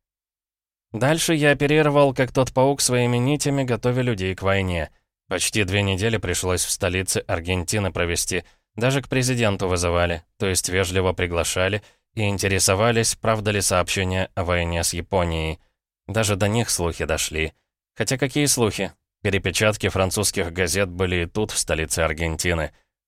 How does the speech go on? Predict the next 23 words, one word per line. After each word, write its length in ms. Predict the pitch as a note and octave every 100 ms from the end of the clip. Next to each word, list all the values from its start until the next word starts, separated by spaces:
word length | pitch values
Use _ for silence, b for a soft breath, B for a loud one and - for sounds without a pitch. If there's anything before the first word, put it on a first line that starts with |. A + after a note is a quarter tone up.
| _
Президенту 540 | G2+ G2 G2 A2 B2
я 200 | B2 A2
ответил, 440 | G2 F#2+ G2 A#2 A2+
что 220 | - G2+
это 180 | F2+ F2+
частное 500 | - F2+ - F2 E2+
дело, 360 | D#2+ F#2+ G#2+ -
и 60 |
Аргентины 640 | G2 F2+ E2+ F2+ E2+ G2+ G2
это 260 | F2+ F2+
не 100 | F2
коснётся 580 | E2 E2 F#2+ F2+ F#2 F#2
ни 100 | E2+
в 80 | -
коем 260 | F2+ F2
разе. 380 | F2+ F#2+ D#2+ D2+ - _ _ _
В 100 | F2+
общем, 320 | C3 - C3
договорились, 560 | A#2 G#2+ A2 A2 C3 C3
что 300 | - - G#2+
та 180 | A2 A#2+
соблюдает 640 | - G#2+ G#2 F2 F2 E2
нейтралитет. 840 | F2 E2+ E2+ F2 F2+ F2 F2 D#2